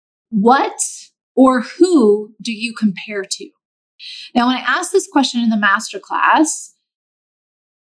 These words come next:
it was primarily, the response was, "They're comparing to other people's businesses and other people's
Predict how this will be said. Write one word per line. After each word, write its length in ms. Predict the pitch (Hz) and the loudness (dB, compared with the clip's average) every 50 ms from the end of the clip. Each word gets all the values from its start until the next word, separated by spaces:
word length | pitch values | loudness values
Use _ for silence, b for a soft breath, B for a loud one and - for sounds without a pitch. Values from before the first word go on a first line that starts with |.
| _ _ _ _ - | _ _ _ _ -2
it 200 | 254 254 247 262 | -2 0 0 0
was 380 | 277 269 254 226 226 - _ - - - - | 0 0 -2 -4 -10 -12 _ -18 -18 -6 0
primarily, 1700 | 285 294 294 285 285 285 269 262 262 269 320 403 466 480 440 359 285 247 214 196 190 165 - 165 180 208 233 269 311 349 370 330 - _ _ _ _ _ _ _ _ _ _ _ _ _ _ _ _ _ _ _ _ _ _ - | 2 2 2 2 -2 -2 0 2 2 4 2 2 0 0 0 0 2 2 0 -2 -2 -2 -2 -4 -6 -6 -4 0 0 0 0 -2 -10 _ _ _ _ _ _ _ _ _ _ _ _ _ _ _ _ _ _ _ _ _ _ -2
the 120 | 233 233 | 0 0
response 520 | 254 254 - - - 240 240 240 233 - - | 0 0 -2 -2 -2 -2 -2 -2 -6 -10 -8
was, 260 | 233 214 208 208 202 - | -6 -6 -4 -6 -6 -6
"They're 160 | 240 233 233 | -6 -6 -2
comparing 520 | - 233 226 226 - - 285 277 285 277 254 | 0 0 0 0 -2 -6 -6 -6 -6 -6 -6
to 120 | - - | -4 -4
other 140 | 214 220 214 | -4 -4 -6
people's 360 | - - 226 - 196 185 - | -12 -14 -14 -10 -10 -10 -8
businesses 880 | - 185 185 - 175 170 175 - - - _ - - - - - - _ _ _ _ _ _ - | -6 -8 -8 -8 -10 -14 -14 -14 -14 -14 _ -14 -12 -12 -12 -14 -20 _ _ _ _ _ _ -4
and 200 | - 240 233 220 - | -4 -2 -2 0 0
other 240 | 226 226 233 240 233 | 0 0 -2 -2 -4
people's 880 | 233 - - 240 240 - 220 220 202 202 202 196 - - - - - | -6 -6 -8 -8 -6 -6 -6 -6 -4 -6 -6 -6 -8 -10 -12 -18 -20